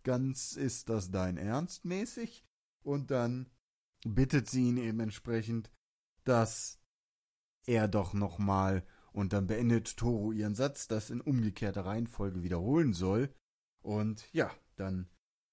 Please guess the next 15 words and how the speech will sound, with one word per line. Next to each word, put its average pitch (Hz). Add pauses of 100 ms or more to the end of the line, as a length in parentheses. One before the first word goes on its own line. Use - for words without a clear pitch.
(360)
erwähnt 160
er 151
eben 123
auch, 143
dass 107
er 95
weiß, 135
ja, 131
dass 117
das 110
eine 107
Methode 110
ist, 107
um 110
die 95